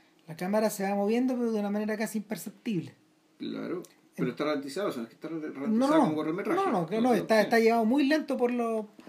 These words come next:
Speaker 1: está llevado muy lento por los técnicos, porque esa lentitud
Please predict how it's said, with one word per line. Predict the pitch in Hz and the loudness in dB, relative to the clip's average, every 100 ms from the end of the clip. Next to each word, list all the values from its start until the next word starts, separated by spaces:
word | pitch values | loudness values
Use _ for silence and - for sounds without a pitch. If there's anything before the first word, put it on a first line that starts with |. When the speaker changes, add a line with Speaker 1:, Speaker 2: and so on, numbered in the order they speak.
| - - | -20 -4
Speaker 1:
está | - | 2
llevado | 214 220 233 | 6 6 6
muy | 220 226 | 4 4
lento | 247 240 | 4 4
por | 226 220 | 2 2
los | 208 | 2
técnicos, | - 202 160 160 143 - - - - _ | 2 4 2 -2 -10 -14 -20 -20 -20 _
porque | 175 165 190 170 180 - - - - - - | -4 0 2 2 2 -8 -20 -20 -20 -20 -4
esa | 214 226 | -2 0
lentitud | 214 208 208 180 247 | 0 -2 -6 -6 -6